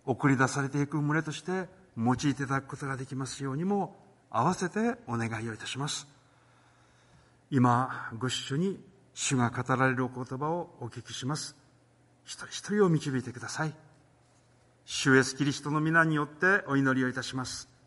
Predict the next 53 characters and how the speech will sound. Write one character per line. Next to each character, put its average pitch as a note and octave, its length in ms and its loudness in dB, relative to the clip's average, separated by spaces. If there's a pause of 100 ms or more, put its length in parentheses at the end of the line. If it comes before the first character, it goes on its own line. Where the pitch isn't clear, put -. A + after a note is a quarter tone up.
(320)
ア - 400 -2
ー - 0 -
メ D3+ 360 -2
ン。 A#3 140 -4 (2250)
少 - 220 -2
し - 160 0
前 D3 180 6
な C#3+ 120 4
ん A#2+ 60 0
で A2+ 80 -4
す - 140 -10
が、 G#2+ 240 -8
あ D3+ 80 -2
る E3 60 -6
方 C#3+ 240 -8
か B2 100 -8
ら、 G#2+ 260 -6 (1000)
ま B2 100 -2
だ A#2+ 120 2
お C3 120 6
会 D#3+ 100 10
い - 20 0
し D#3+ 40 -2
た G3 120 -2
こ F3 100 -2
と C3+ 100 -4
も A#2+ 140 0
な A2 180 -6
い、 G2+ 80 -12 (320)
存 C#3+ 240 0
じ D#3+ 80 0
上 E3 60 2
げ F3 80 -2
た F3 100 -4
こ C#3+ 120 -6
と C3+ 100 -8
も A#2+ 140 -6
な A#2+ 180 -4
い A2 60 -6
方 A#2 240 -14
か A2+ 80 -10
ら G#2 100 -8
お G#2+ 80 -8
電 E3+ 160 0
話 C#3+ 60 -2
を A#2 40 -2
い A2+ 40 -6
た A2+ 100 -14
だ A2+ 100 -12
き A2 80 -18
ま A2 120 -14
し - 80 -20
た。 - 160 -16